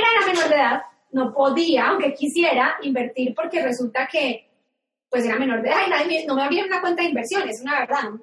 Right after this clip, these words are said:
no te abren cuenta cuando eres menor de edad. Y la segunda, pues, que no tenían un solo céntimo. Para invertir hay que tener dinero para invertir porque se invierte dinero. Entonces, ok, soy chiquita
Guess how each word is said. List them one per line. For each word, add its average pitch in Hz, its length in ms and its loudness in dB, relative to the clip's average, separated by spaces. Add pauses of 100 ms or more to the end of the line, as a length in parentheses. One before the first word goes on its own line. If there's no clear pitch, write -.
(120)
no 240 60 -10
te 294 100 0
abren 330 260 2
cuenta 233 240 -6
cuando 226 180 -10
eres 214 120 -12
menor 233 200 -10
de 269 60 -4
edad. 330 140 -4 (440)
Y 370 140 0
la 427 80 4 (220)
segunda, 392 420 2
pues, 269 160 0
que 254 80 -2
no 247 60 0
tenían 294 260 -2
un 311 100 -6
solo 320 280 4
céntimo. 370 540 0 (300)
Para 247 160 0
invertir 254 360 0
hay 359 100 2
que 370 120 -4
tener 359 200 -2
dinero 359 320 0
para 269 140 -2
invertir 247 360 -4
porque - 220 -4
se 349 80 -2
invierte 233 340 0
dinero. 392 480 0 (280)
Entonces, 285 280 2 (200)
ok, 285 180 0 (300)
soy - 300 2
chiquita 370 540 2